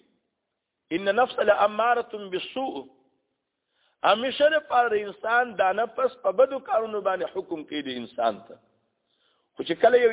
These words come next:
انسان رذایل ختموي، کوشش کوي چې دا رذایل ختم شي، د دې نفس اماره بالسوء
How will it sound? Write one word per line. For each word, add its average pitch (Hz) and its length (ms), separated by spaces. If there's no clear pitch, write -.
انسان 240 420
رذایل 208 420
ختموي، 226 480
کوشش 285 400
کوي 269 160
چې 233 160
دا 233 140
رذایل 220 400
ختم 254 280
شي، - 180
د 165 160
دې 220 120
نفس 254 180
اماره 214 340
بالسوء 220 420